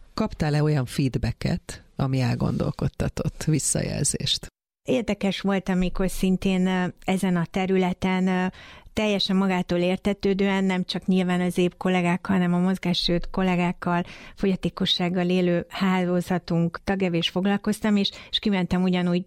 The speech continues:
Speaker 2: területi látogatásra hozzájuk. És hogy mennyire meglepődtek, és mondták, hogy ők most látnak először alapvetően kereskedelmi igazgatót, akkor ugye már abba a pozícióban voltam, és hogy a velük való beszélgetésben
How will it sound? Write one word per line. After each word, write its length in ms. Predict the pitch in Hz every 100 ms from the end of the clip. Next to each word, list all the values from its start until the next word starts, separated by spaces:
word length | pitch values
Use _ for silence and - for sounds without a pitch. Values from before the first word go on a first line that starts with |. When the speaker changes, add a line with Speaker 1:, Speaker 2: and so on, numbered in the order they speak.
| -
Speaker 2:
területi 720 | 185 180 170 170 - 170 170 -
látogatásra 1160 | 196 180 180 - 170 170 - - - - 135 170 - - -
hozzájuk. 720 | - 180 175 175 170 165 156 - -
És 180 | 185 -
hogy 100 | 196
mennyire 360 | 214 233 208
meglepődtek, 1080 | 190 202 190 160 - 156 160 - 165 190 - -
és 180 | - 160
mondták, 260 | 214 208 196
hogy 100 | 202
ők 140 | 214
most 220 | 208 196 185
látnak 360 | 165 170 165
először 400 | 170 160 - - 160
alapvetően 640 | 180 202 - - - - 185 - - -
kereskedelmi 720 | - 185 185 - 180 175 180 175
igazgatót, 640 | 175 175 - 175 175 170
akkor 260 | 170 - 175
ugye 180 | 170
már 200 | 175 165
abba 420 | 175 175 175 165 165 -
a 280 | - 165 165
pozícióban 760 | 160 202 190 180 - 170 170 165
voltam, 500 | 175 180 214 214 214 - - - -
és 240 | 190 190
hogy 200 | 208 185
a 100 | -
velük 460 | 180 214 254 190 -
való 300 | 175 190 170
beszélgetésben 1160 | 160 170 - 233 220 214 - 196 190 190 185 185